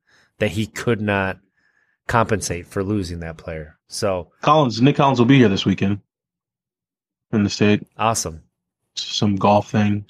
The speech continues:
Speaker 2: I think. Is it golf? I don't know what they're doing. Yeah,
Speaker 1: I,
Speaker 2: softball.
Speaker 1: uh, I, yeah, I, he's, he's, like, Sterling Sharp breaks my heart that he got hurt like that, and then the second one is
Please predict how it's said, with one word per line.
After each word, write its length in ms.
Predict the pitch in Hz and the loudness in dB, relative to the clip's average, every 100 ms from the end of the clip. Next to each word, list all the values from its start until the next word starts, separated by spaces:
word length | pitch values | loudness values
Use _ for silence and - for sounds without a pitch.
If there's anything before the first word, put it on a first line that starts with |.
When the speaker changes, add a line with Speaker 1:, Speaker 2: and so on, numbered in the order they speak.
| - | -14
Speaker 2:
I 60 | 127 | -12
think. 180 | - - | -10 -10
Is 160 | 113 | -4
it 100 | 151 | -4
golf? 380 | 180 196 185 _ _ _ _ _ _ - | -4 -6 -8 _ _ _ _ _ _ 0
I 140 | 135 | 2
don't 80 | 123 | 2
know 60 | 98 | 0
what 160 | 98 | -6
they're 80 | 98 | -6
doing. 320 | 101 98 98 - | -6 -8 -8 -8
Yeah, 140 | 110 | -4
Speaker 1:
I, 20 | |
Speaker 2:
softball. 260 | 101 131 113 104 98 | 0 0 0 -4 -6
Speaker 1:
uh, 40 | 98 - | -8 -6
I, 200 | 113 101 | -6 -6
yeah, 280 | 113 107 92 - | -6 -6 -6 -6
I, 180 | 95 101 90 _ _ | -4 -4 -8 _ _
he's, 240 | 123 123 127 | -8 -6 -6
he's, 400 | 107 117 135 - _ _ _ _ _ _ _ _ - | -6 -2 -2 -4 _ _ _ _ _ _ _ _ -2
like, 180 | 117 110 | -2 0
Sterling 380 | - 151 165 | 0 2 2
Sharp 400 | 151 135 123 123 - | 0 0 0 0 -2
breaks 240 | 110 - | -2 -2
my 80 | 107 | -6
heart 280 | 104 104 - | -4 -4 -4
that 80 | 92 | -6
he 100 | 98 | -2
got 160 | 101 | -2
hurt 220 | 90 101 | -2 -6
like 220 | 98 95 98 | -4 -4 -2
that, 220 | 95 95 | -2 -2
and 140 | 98 | -4
then 120 | 101 | -4
the 60 | 95 | -4
second 300 | - 107 101 | -2 -2 -2
one 160 | 98 98 | -4 -6
is 340 | 87 - - | -6 -8 -12